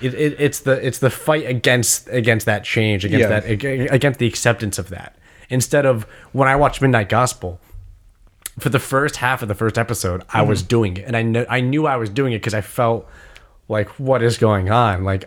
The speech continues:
Speaker 1: I, I, it's just this, when that's the majority of what's in my head, what is going on, and I'm struggling, and I'm reaching, I'm trying to look at this with an abstract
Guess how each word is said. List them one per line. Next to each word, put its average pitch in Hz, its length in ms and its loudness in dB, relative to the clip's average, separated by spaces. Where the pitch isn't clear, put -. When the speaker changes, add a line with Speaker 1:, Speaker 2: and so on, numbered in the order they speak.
Speaker 1:
I, 113 160 0
I, 117 160 -8
it's 110 320 -2
just 110 220 -2
this, 104 180 -2
when 127 400 0
that's 131 280 2
the 165 60 4
majority 117 540 2
of 107 100 4
what's 107 140 0
in 104 80 2
my 95 100 0
head, 95 340 0
what 95 220 0
is 98 140 0
going 92 300 0
on, 92 240 -2
and 107 160 -2
I'm 101 180 2
struggling, 107 760 0
and 101 120 -4
I'm 95 100 -2
reaching, 104 480 -2
I'm 107 120 -4
trying 117 180 0
to 110 60 0
look 117 120 2
at 110 120 -2
this 113 160 -2
with 98 100 -2
an 104 160 -4
abstract 101 960 0